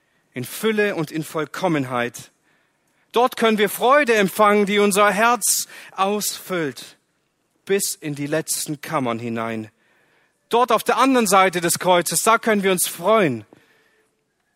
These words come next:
Da können wir jubeln, da können wir ihn anbeten. Denn dort finden wir Versöhnung, Leben, Freude, Frieden und Erfüllung für unser Herz.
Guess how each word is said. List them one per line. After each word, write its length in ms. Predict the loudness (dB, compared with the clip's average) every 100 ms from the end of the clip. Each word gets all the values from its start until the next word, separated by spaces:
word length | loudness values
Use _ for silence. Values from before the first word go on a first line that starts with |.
| _ _ _ _ _ _ -20
Da 80 |
können 240 | -6 0 2
wir 100 | 0
jubeln, 520 | 0 -2 -2 -2 -2
da 100 | -2
können 300 | -2 -2 -2
wir 260 | -2 -2 -4 -10 -20 _ _
ihn 220 | -4 -2 -2
anbeten. 680 | -4 -4 -4 -6 -6 -12 -12 _ _ _ _ _ _ _ _ _ _ _ _ _ _ _ _
Denn 100 | -16
dort 220 | -10 -10
finden 440 | -10 -8 -8 -8 -8
wir 360 | -6 -4 -6 -10 _ _ _ _ _ _ _ _ -16
Versöhnung, 560 | -12 -8 -8 -10 -12 -20 _ _ _ _ _ _ _ _
Leben, 480 | -10 -8 -8 -10 -12 _ _ _ _ _
Freude, 480 | -16 -8 -8 -8
Frieden 460 | -10 -14 -16 -12 -12
und 100 | -12
Erfüllung 480 | -16 -18 -14 -12 -14
für 160 | -16
unser 260 | -16 -14 -14
Herz. 520 | -14 -14 -12 -14 -16